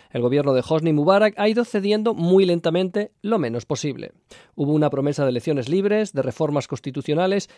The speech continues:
y de un traspaso de poder al vicepresidente Omar Suleimán. Anoche se esperaba que Mubarak ofreciera lo que todos piden, su renuncia. Pero el presidente no renunció y esta mañana el ejército se comprometió públicamente a garantizar todas las promesas efectuadas por el gobierno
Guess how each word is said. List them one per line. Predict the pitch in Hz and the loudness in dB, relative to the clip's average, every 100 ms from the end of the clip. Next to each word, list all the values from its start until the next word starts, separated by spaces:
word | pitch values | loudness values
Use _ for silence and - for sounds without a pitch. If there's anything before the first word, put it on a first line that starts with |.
| _ | _
y | 196 | 2
de | 233 | 4
un | 262 | 4
traspaso | 269 226 196 185 160 | 0 -2 0 0 -2
de | 185 | -2
poder | 147 135 147 165 _ | 0 0 -2 -6 _
al | - | -4
vicepresidente | 160 175 180 180 180 170 170 208 | -2 -2 -4 -4 -2 -2 0 0
Omar | 147 117 | 0 -2
Suleimán. | - 135 139 156 123 101 _ _ - _ _ | -4 -2 2 2 0 -6 _ _ -20 _ _
Anoche | - 120 135 - 185 | -6 -4 -2 -2 -2
se | 156 | -4
esperaba | - 131 147 175 | -2 2 4 4
que | 185 | 2
Mubarak | 175 170 196 202 | 0 2 2 0
ofreciera | 196 214 - 226 233 | -4 -6 -2 -2 0
lo | 220 | -2
que | - - | -4 -4
todos | 143 123 127 | -2 -2 -4
piden, | - 143 123 - _ _ | -4 -6 -6 -16 _ _
su | - 135 | -10 -8
renuncia. | 127 143 123 131 - _ - _ - | -4 -4 -6 -12 -20 _ -20 _ -10
Pero | 131 | -8
el | |
presidente | 131 120 135 185 233 | -8 -6 -4 -2 -2
no | 202 139 | 0 -2
renunció | 131 143 170 - 202 120 - _ | -2 -2 -2 0 0 -2 -6 _
y | 160 | -6
esta | 156 175 | -2 -2
mañana | 180 226 262 - | 0 0 0 -2
el | 165 | -2
ejército | 185 240 254 247 | -2 -6 -6 -8
se | 226 | -6
comprometió | 214 180 180 165 156 220 | -6 -6 -4 -4 -2 -4
públicamente | - 233 233 214 165 185 - 233 | -4 -4 -4 -2 -2 -2 -2 -2
a | |
garantizar | 196 147 135 131 156 151 | 0 -2 -4 -4 -4 -4
todas | 160 165 | -2 -2
las | 143 - | -2 -4
promesas | 123 139 147 123 | -6 -4 -6 -6
efectuadas | 139 156 147 143 139 147 | -6 -6 0 0 0 -4
por | 143 | -4
el | 123 | -4
gobierno | 123 143 170 175 185 | -2 -2 -2 -2 -4